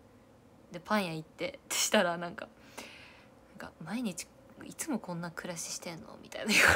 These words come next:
れて。<laughs> なんか、「いつもこんな優雅な暮らししてんの？」みたいな言われ-、言われた。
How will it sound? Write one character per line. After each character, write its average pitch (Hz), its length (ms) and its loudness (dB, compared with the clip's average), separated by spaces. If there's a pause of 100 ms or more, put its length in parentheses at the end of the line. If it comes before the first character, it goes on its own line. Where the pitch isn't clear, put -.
(120)
れ - 80 -2
て。 - 240 0 (440)
<laughs> - 440 -4
な 190 60 -8
ん - 20 -10
か、 - 100 -16
「い 202 60 -14
つ - 160 -8
も 240 80 -2
こ - 140 -10
ん 180 140 -6
な 185 160 -8 (440)
優 202 200 -4
雅 165 100 -6
な 160 100 -8
暮 - 140 -14
ら 160 80 -10
し - 40 -8
し - 200 -6
て 180 120 -8
ん 165 120 -8
の？」 - 60 -16 (220)
み - 80 -18
た - 100 -14
い - 20 -18
な - 140 -18
言 170 120 -6
わ 165 60 -4
れ-、 160 100 -8 (380)
言 175 100 -6
わ 165 100 -4
れ 170 80 -8
た。 - 160 -14